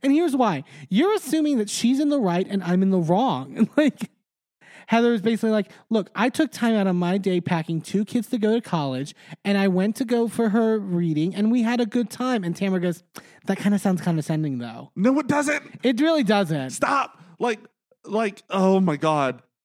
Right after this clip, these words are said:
Speaker 2: I get so frustrated when, when people are like, "Well, but you should be happy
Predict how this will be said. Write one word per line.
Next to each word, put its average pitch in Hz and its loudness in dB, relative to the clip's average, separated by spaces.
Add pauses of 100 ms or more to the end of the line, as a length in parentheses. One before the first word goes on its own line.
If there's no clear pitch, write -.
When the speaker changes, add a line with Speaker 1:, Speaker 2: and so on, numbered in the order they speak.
(140)
Speaker 2:
I 175 2
get 190 -2
so - 0
frustrated 156 -2 (580)
when, 151 0 (100)
when 156 -2
people 170 -2
are 165 0
like, 156 -2
"Well, 175 0 (220)
but 175 0
you 190 2
should 175 -2
be 170 -6
happy 151 -8